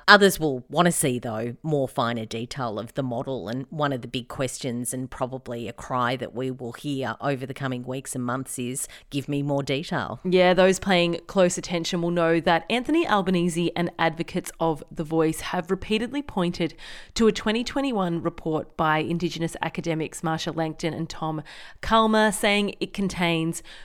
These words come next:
Speaker 2: two hundred and eighty pages of detail.
Speaker 1: Yeah, it was a big report on how a voice might work, and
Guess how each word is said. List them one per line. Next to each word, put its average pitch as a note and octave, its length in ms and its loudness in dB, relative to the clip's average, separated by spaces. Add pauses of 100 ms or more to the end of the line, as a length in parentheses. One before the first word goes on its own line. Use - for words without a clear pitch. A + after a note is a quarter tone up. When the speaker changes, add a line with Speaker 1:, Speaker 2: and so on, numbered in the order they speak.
(160)
Speaker 2:
two A3 400 0
hundred E3+ 440 -4
and - 260 -10
eighty D#3 380 -4
pages C#3+ 600 -6 (420)
of F#3+ 140 0
detail. - 440 -4 (120)
Speaker 1:
Yeah, A#3+ 220 6
it D#3 160 4
was F#3 180 6
a F3+ 60 2
big F3+ 340 -2
report C#3 500 -4
on B2 140 -2
how B2 300 -4
a A#2 40 -8
voice B2+ 380 -6
might B2 220 -4 (100)
work, C3 480 -4
and B2 240 0